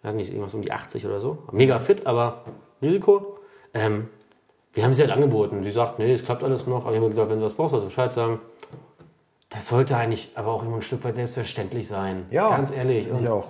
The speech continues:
Speaker 2: Steht zusammen, helft euch gegenseitig. Ähm,
Speaker 1: Boah, sie aber richtig handzahm, ne?
Speaker 2: ja, aber
Speaker 1: Und sozial mega verträglich heute. Was aber auch gut ist.
Speaker 2: Aber, äh, muss es doch auch sein, weil
Speaker 1: Ist
Speaker 2: es
Speaker 1: es so.
Speaker 2: halt so viele Deppen gibt, die das einfach nicht kapieren. Äh, also,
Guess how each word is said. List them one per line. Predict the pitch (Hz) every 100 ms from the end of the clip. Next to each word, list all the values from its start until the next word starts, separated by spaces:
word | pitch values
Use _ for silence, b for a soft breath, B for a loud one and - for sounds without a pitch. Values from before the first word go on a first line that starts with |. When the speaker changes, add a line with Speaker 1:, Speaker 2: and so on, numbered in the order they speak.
| -
Speaker 2:
Steht | - - 143
zusammen, | 139 123 131 135 139 135
helft | 123 139 139
euch | 127 123
gegenseitig. | 131 127 120 117 113 - 110 - B B B B B 117
Ähm, | 113 110 110
Speaker 1:
Boah, | 110
sie | 107
aber | 113 101
richtig | 107 117 101
handzahm, | 101 - 101 95
ne? | 107 127 135
Speaker 2:
ja, | 127 202
aber | 190 139
Speaker 1:
Und | 131 131 123
sozial | 131 - 151 143
mega | 156 156
verträglich | 139 135 139 117 110
heute. | 104 104 -
Was | 185
aber | 262
auch |
gut | 330 339
ist. | - -
Speaker 2:
Aber, | 131 139 123
äh, |
muss | 131 151 156
es | 160
doch | - 143
auch | 131
sein, | 139 147 139
weil | 113 123
Speaker 1:
Ist |
Speaker 2:
es | 120
Speaker 1:
es | -
so. |
Speaker 2:
halt | 127 113
so | 143
viele | 139 160 143
Deppen | 113 131 147
gibt, | 131 135 - - B B B -
die |
das | 123 123
einfach | 123 120 135
nicht | 135 -
kapieren. | - - 107 98 90 - - - - - -
Äh, |
also, | 123 - 127 123 120